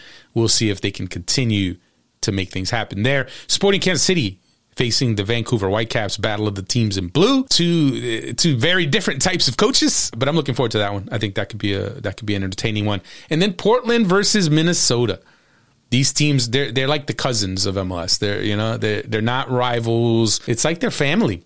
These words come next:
It's a weird one. It's a weird rivalry, quote unquote rivalry. But Timbers, Minnesota, you gotta like the Timbers in that one. I think they, they, they,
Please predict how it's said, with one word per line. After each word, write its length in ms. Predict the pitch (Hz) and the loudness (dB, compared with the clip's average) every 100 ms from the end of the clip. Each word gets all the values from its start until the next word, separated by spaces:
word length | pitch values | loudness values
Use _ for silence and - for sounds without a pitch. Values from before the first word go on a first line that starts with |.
| _ | _
It's 100 | 143 | 0
a 40 | |
weird 220 | 131 143 110 | 2 2 0
one. 120 | 90 | -4
It's 80 | 104 | -2
a 60 | 127 | 0
weird 180 | 135 120 | 2 2
rivalry, 500 | 113 104 76 - - | 0 -2 -4 -10 -8
quote 160 | - 87 | -6 -4
unquote 300 | 85 85 - 107 | -4 -6 -6 -4
rivalry. 420 | 87 85 82 - _ | -4 -4 -10 -16 _
But 240 | 123 98 - _ _ | -2 -2 -8 _ _
Timbers, 420 | - 123 117 104 - | 0 2 0 -2 -4
Minnesota, 480 | 110 104 117 104 98 - - - | -2 0 2 0 -4 -8 -20 -10
you 100 | 151 | 0
gotta 160 | 208 208 | 2 2
like 120 | 180 | 2
the 80 | 135 | 0
Timbers 460 | 127 110 101 - - | 0 0 -2 -4 -4
in 120 | 113 | -2
that 180 | 107 92 | 0 -2
one. 180 | 98 90 _ _ _ - | -4 -6 _ _ _ -8
I 60 | |
think 240 | 90 101 - - | -4 -4 -6 -4
they, 180 | 107 104 | -2 -2
they, 280 | 110 104 101 | -2 -2 -2
they, 560 | 104 101 101 95 95 | -2 0 0 -2 -4